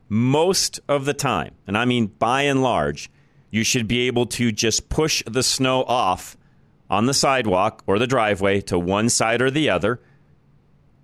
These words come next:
And okay, so even if it crowds into the sidewalk a little bit, as long as you have enough of a path to walk through, it doesn't have to be picked up and put all the way into the grass or the bushes or whatever's next to the walk.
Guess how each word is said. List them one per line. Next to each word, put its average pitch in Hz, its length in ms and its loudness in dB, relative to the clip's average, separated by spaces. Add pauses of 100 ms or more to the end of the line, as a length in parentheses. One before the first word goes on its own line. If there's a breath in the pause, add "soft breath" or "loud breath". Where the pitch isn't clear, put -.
(160)
And 110 180 -2
okay, 120 340 0
so 113 260 0
even 131 280 -2
if 123 160 -2
it - 220 -8
crowds 123 400 0
into 120 180 2
the 107 80 0
sidewalk 113 600 0
a - 20 0
little 120 260 0
bit, 101 160 0
as 101 140 0
long 123 180 0
as 117 80 -2
you 113 120 -2
have 117 200 0
enough 113 240 0
of 104 120 -4
a 98 60 -2
path 117 360 -2
to 107 120 -2
walk 101 340 0
through, 107 500 0 (500 soft breath)
it 104 160 -6
doesn't 135 300 0
have 131 240 -2
to 107 80 -10
be 104 140 -2
picked - 320 -6
up 123 160 0
and 95 120 -2
put 107 160 -2
all 101 140 2
the 98 80 0
way 98 140 2
into 92 160 -2
the 87 80 -2
grass 92 360 0
or 92 40 -8
the 87 100 0
bushes 87 400 -2
or 87 80 0
whatever's 87 340 0
next 85 240 -4
to 87 80 -8
the 85 100 0
walk. 104 400 -2